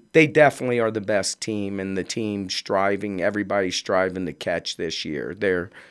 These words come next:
two and three year, uh, kids on their team. Um, a lot of kids go on missions and come back in that program. They're a little older, um, very well coached. They put it to us. They, they really put it to us,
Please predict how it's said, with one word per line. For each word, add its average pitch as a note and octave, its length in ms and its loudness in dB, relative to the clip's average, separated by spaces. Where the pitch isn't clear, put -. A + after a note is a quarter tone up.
two C3+ 240 4
and A#2 180 0
three B2 320 0
year, A2+ 540 2
uh, G2+ 300 2
kids A2+ 380 0
on A2+ 200 -4
their G#2+ 180 0
team. A2 680 -4
Um, G2 280 0
a F#2+ 60 -2
lot G#2 220 0
of G2+ 100 -2
kids G2+ 300 -2
go G2 180 -2
on F2+ 280 -2
missions G2 600 0
and F2 160 -6
come F#2+ 260 -6
back G2 380 -6
in G2+ 120 -4
that G2 260 -6
program. G#2+ 760 -2
They're A#2 140 8
a A2 60 8
little A2 320 2
older, B2 680 4
um, G#2+ 320 2
very B2 320 2
well A2+ 320 6
coached. B2 640 2
They C3 160 2
put C3+ 240 2
it - 200 2
to F#2+ 260 2
us. - 260 -10
They, A2+ 360 -2
they A#2 420 -2
really A#2 340 0
put A#2 240 -2
it G#2+ 200 -2
to A#2 260 0
us, B2 300 0